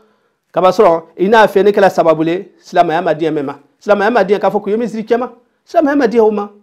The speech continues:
I n'a kɛla, Ala ma diɲɛ o ma. Ala ma, i m'a ye, Rasulu ka kɛ, sallallahu alaihi wa sallam, sahaba min timini, i m'a ye, o donna a kɛla. Donc, ni ka o kɛ,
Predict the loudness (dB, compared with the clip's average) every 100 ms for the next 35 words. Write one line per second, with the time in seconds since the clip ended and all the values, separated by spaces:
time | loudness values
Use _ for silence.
0 | _ _ _ _ -8 -4 0 2 2 0
1 | -8 -10 -6 -2 -2 0 0 -2 -6 -14
2 | _ _ -4 -2 -4 -6 -6 -2 0 2
3 | 2 0 -4 -4 -2 -2 -2 -4 -4 -2
4 | -2 -4 -6 -6 -4 -6 -8 _ _ 0
5 | 2 2 0 -2 -2 0 0 0 0 0
6 | 2 0 0 -2 -2 -4 -8 _ _ _
7 | 0 2 2 4 4 4 6 4